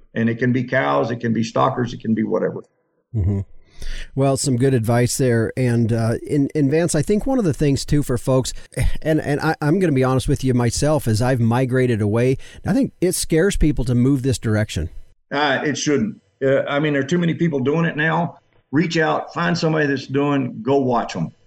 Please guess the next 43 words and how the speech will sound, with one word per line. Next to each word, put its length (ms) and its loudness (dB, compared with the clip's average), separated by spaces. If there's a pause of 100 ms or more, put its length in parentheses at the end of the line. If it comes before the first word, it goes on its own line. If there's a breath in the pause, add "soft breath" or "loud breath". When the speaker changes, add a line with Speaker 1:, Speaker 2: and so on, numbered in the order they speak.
(340)
Speaker 1:
Go 100 2
see 220 0
what 180 0
they're 120 0
doing. 440 -2 (120)
Look 480 0
at 100 -4
the 60 -2
possibilities. 920 -2 (1300)
You 140 0
know, 180 2
if 140 -2
you're, 280 -2
if 180 -2
you're 80 0
not 320 -2
hauling 360 0
money 280 0
to 60 -4
the 100 -2
feed 240 0
store 460 -2 (680)
or 160 2
the 80 0
hay 220 0
produ-, 380 -2
or 180 0
the 80 -2
hay 220 0
guy, 340 -2 (840)
just, 260 -2
that's 180 -2
much 220 -2
more 160 0
money 240 0
you're 120 0
talking 380 -2
in. 240 -4
Find 460 0
a 60 0
group 340 0
of 120 -4
people 520 -2